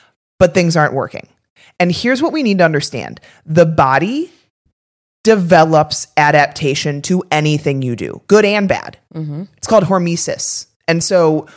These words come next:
Speaker 1: when you are trying to get change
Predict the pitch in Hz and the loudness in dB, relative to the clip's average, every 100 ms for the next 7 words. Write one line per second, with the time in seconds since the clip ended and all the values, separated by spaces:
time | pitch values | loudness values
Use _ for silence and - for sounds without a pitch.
0 | _ 175 180 185 185 226 208 - 202 226 | _ -2 0 0 0 0 0 0 -2 -2
1 | 226 196 165 160 - - 359 262 131 120 | -4 -4 -4 -4 -6 -8 -6 -4 -4 -6
2 | 170 202 - | -6 -6 -8